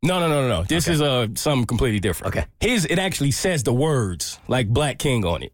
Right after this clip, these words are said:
Speaker 1: And so we're all having a good, and you can kinda tell that the people there probably think we're somebody's from somewhere because of the energy that we have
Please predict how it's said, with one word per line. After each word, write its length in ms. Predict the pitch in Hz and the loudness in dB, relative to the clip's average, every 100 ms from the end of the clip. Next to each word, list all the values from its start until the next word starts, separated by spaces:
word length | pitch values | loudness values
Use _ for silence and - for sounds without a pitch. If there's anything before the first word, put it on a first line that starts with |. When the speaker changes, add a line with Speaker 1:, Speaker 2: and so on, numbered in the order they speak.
| _ | _
Speaker 1:
And 200 | 127 131 | 0 0
so 380 | - 151 143 127 - - _ _ | 2 2 2 -2 -6 -20 _ _
we're 200 | - 165 | -2 0
all 160 | 160 196 | 2 2
having 260 | 180 170 | 0 2
a 60 | 156 | 2
good, 160 | 151 - | 0 0
and 100 | 160 | 2
you 100 | 240 | 2
can 120 | 233 | 0
kinda 300 | - 208 175 | 0 0 0
tell 600 | - - 180 160 123 113 - _ _ _ | -2 0 2 2 2 -2 -6 _ _ _
that 160 | - 151 | -2 0
the 100 | 127 | 0
people 440 | - 196 185 151 131 | 2 2 2 2 2
there 260 | 160 147 | 2 0
probably 560 | 127 175 180 165 143 135 | 0 0 0 2 2 0
think 300 | - 160 120 - | 0 -2 -2 -2
we're 260 | 127 143 | 0 0
somebody's 560 | 135 156 135 151 143 131 | 2 0 2 2 2 0
from 160 | 139 | 0
somewhere 640 | 120 151 127 127 127 95 71 | 0 0 2 2 2 0 -2
because 280 | 107 147 131 | 0 0 2
of 120 | 123 | 0
the 100 | 123 | 0
energy 400 | 160 160 143 147 | 0 2 2 2
that 140 | 139 135 | 2 2
we 140 | 135 | 2
have 340 | 123 123 113 | 4 2 2